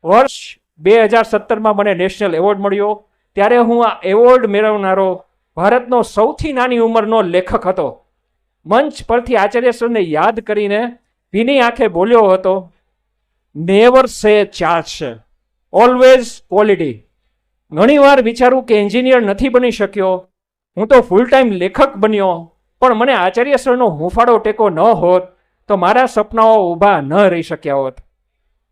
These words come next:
આજે મોટા મોટા ફિલ્મ લેખકો મારી સ્ક્રિપ્ટ વાંચીને સ્મિત કરીને મને કહે છે, "રામ,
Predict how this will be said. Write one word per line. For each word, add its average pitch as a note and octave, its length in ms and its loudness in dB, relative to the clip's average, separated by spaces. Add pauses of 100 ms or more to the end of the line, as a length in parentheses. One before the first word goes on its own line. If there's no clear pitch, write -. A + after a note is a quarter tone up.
(460)
આજે A#3 220 4
મોટા A3+ 320 2
મોટા B3 260 2
ફિલ્મ A#3 240 0
લેખકો A3+ 360 -2
મારી A3 240 0
સ્ક્રિપ્ટ A3+ 340 -4
વાંચીને G#3+ 460 -2
સ્મિત G#3+ 500 -6
કરીને A#3 280 0
મને G#3+ 220 -4
કહે A3 260 -2
છે, F#3+ 380 -2 (500)
"રામ, F3+ 600 0